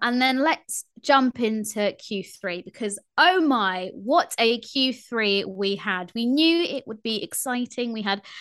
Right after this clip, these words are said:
lots of the track drying up, the switch from inters to slicks, but <sighs> I don't think any of us could have predicted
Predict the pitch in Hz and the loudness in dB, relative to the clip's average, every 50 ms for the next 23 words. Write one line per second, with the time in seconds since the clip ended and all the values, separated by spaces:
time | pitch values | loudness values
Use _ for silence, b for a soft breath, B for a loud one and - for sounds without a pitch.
0 | B B B B B _ - 247 269 - - - - 247 226 220 - 214 214 - | B B B B B _ -2 0 0 0 0 -2 -2 -2 -2 -2 -6 -10 -6 -2
1 | - 320 294 - - - - 294 277 262 254 254 254 247 240 240 240 233 - - | 2 2 2 2 0 0 4 6 6 6 6 4 4 2 2 0 0 0 -2 -4
2 | _ _ - 208 208 - - - 240 226 - - - - - 214 202 202 - 214 | _ _ -8 -6 -6 -6 -6 -2 -2 -2 -2 -4 -8 -6 -4 -4 -4 -2 -4 -4
3 | 214 208 - 202 - - 202 - - - - 233 240 247 - - - - - - | -6 -6 -8 -10 -12 -12 -12 -8 -6 -4 0 2 0 0 0 -4 -8 -10 -10 -10
4 | B B B B B B B B B B - 208 196 - - _ _ _ - B | B B B B B B B B B B 0 0 0 0 -2 _ _ _ -10 B
5 | B B B B B B B B _ _ _ - 262 311 415 494 440 - 370 - | B B B B B B B B _ _ _ 2 4 6 4 4 4 4 2 2
6 | - - 277 294 302 285 254 254 247 247 - - 254 240 233 233 - - 214 233 | 2 2 4 4 4 2 2 0 0 -2 -4 -8 -6 -6 -6 -8 -6 -4 -4 -4
7 | 226 - - 226 208 214 208 - | -4 -4 -2 -2 0 -2 -2 -6